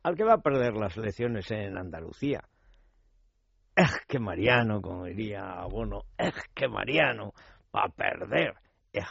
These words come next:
único". ¿Qué tiene que hacer ahora Cospedal, que la semana pasada se presentó en Andalucía a ungir a su candidato José Luis Sanz? Si tuviera decoro, dimitiría de, de secretaria general,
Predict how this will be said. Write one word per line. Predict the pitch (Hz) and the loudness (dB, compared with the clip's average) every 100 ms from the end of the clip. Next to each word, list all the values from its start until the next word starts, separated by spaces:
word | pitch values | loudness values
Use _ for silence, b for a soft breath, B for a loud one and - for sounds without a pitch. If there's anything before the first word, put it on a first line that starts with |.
| - | 0
único". | 233 175 98 - - _ _ - _ _ _ b b b b b - | 4 4 2 -6 -20 _ _ -20 _ _ _ b b b b b 8
¿Qué | 165 185 190 196 | 10 12 10 8
tiene | 175 185 175 | 6 2 4
que | 170 | 4
hacer | - 170 | 4 6
ahora | 170 165 160 135 | 8 8 6 4
Cospedal, | 151 - 147 135 151 156 135 - _ _ _ _ _ _ _ | -2 0 2 6 6 6 2 -8 _ _ _ _ _ _ _
que | 156 147 | 6 8
la | 131 131 131 | 8 8 6
semana | 117 127 123 143 | 4 0 0 2
pasada | 123 120 131 135 113 98 | 2 0 2 2 0 -2
se | - | -6
presentó | 110 113 107 110 120 | -2 -2 -2 -2 0
en | 135 | 0
Andalucía | 131 120 113 92 139 123 | 0 0 -2 -2 0 2
a | |
ungir | 113 107 92 87 - 151 - _ _ _ - | 2 0 -4 -8 -4 -4 -4 _ _ _ -8
a | 113 | -6
su | - 110 | -6 -4
candidato | 113 110 113 120 117 92 | -4 -2 0 0 -2 -6
José | 107 98 | -8 -6
Luis | 107 104 | -6 -6
Sanz? | - - - _ _ _ _ _ _ | -8 -14 -16 _ _ _ _ _ _
Si | - | -14
tuviera | 95 98 107 107 | -4 0 4 4
decoro, | 113 107 123 139 | 2 2 2 4
dimitiría | 165 135 90 82 113 147 107 | 4 2 -2 -4 0 2 2
de, | 90 82 | -2 -4
de | 82 - | -8 -6
secretaria | 110 90 82 101 104 | -6 -6 -4 -2 -2
general, | - 101 90 147 | -6 -6 0 0